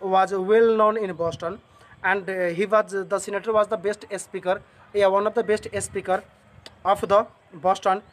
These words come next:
and it was known there. And so the big hall was crowded with people, and in one of the front rows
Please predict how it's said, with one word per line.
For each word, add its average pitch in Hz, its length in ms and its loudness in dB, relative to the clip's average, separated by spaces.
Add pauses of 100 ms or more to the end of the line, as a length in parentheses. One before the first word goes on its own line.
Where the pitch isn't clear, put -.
(120)
and 190 180 0
it 196 200 -4
was 208 160 4
known 175 460 0 (440)
there. 170 340 -2 (680)
And 196 220 -2
so 269 380 4 (540)
the 202 140 4
big 233 240 0
hall 220 320 4
was 208 200 2
crowded 208 420 0
with 208 220 -10
people, 202 340 -2 (320)
and 196 280 0 (320)
in 208 200 -4
one 180 440 2
of 202 280 -2
the 214 120 2
front 196 400 -6
rows 180 360 0